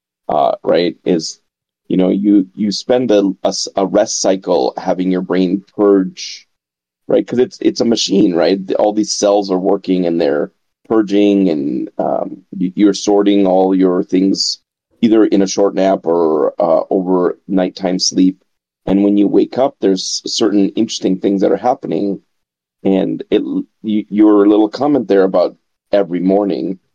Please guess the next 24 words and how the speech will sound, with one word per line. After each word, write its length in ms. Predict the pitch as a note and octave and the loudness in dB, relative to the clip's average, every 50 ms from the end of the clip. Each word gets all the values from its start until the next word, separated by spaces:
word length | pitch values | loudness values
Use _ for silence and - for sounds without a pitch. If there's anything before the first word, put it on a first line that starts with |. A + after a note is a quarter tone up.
| _ - | _ -8
my 80 | G3+ | -6
friend 260 | G3 - C3+ C3 A2 | -2 0 0 0 0
Greg, 500 | F#2+ G2+ G#2+ C3+ C#3 A#2+ G2 F#2+ G2 G2+ - _ _ _ _ _ _ _ _ _ _ _ _ _ | 2 2 2 4 2 0 0 -4 -8 -10 -12 _ _ _ _ _ _ _ _ _ _ _ _ _
he 300 | - - C3+ D3+ D#3 D3 | -12 -4 2 4 4 4
actually 540 | B2+ - - - A2+ G2+ G#2 F2 - - - _ _ | 4 0 -2 -4 -4 -4 -2 -4 -6 -8 -10 _ _
learns 460 | G#2 G#2+ A2 A#2 D3+ D#3+ D#3 C#3 - | -4 -2 0 2 2 2 2 0 -2
things 300 | - F#2+ F#2+ F#2 F#2+ F2+ | -4 -2 -2 -2 -2 -4
in 80 | E2+ F2 | -4 -4
the 60 | F2+ | -2
morning. 360 | F2+ F2 F2+ D#2+ B1+ B1 - | -2 0 -2 -2 -4 -6 -4
Like, 180 | D2 E2+ F#2+ - | -4 -4 -2 0
that's 260 | G2+ F#2+ - - - | 0 0 0 -2 -4
his, 320 | - A2 G#2 G2 F#2+ - - | 0 2 2 2 0 -6 -8
he'll 220 | F#2 G2+ G2+ G2 | -2 0 0 0
set 180 | - - G#2 G2+ | 2 0 -2 -2
aside 280 | - - G#2 G#2 G2+ | -2 0 0 0 0
an 140 | G2+ F#2 - - | 0 -4 -4 -4
hour 480 | - F#2 F2+ G2 G2+ F#2+ F2 D#2+ D2+ C#2+ - _ _ | -2 0 0 2 2 2 2 0 -2 -2 -8 _ _
to 480 | - - F2+ F2+ F2 E2+ E2+ E2 D2+ - _ _ _ _ _ _ _ | -8 -4 -2 -2 -2 -2 -4 -6 -8 -10 _ _ _ _ _ _ _
learn 240 | - G2 G2+ G#2+ G#2+ | -2 0 2 2 2
a 60 | G#2 G2+ | 2 2
new 160 | G#2 G#2 G2+ | 2 2 0
skill 760 | F#2+ - - - A#2+ A2+ A2 G#2 G2+ F#2+ E2+ E2+ D#2 - - | 0 -4 -4 0 2 4 4 4 4 2 2 2 0 0 0
or 580 | - E2+ F2 E2+ E2 D#2 D2+ D#2 D2 - - - | 0 0 2 2 2 2 2 0 0 -2 -4 -6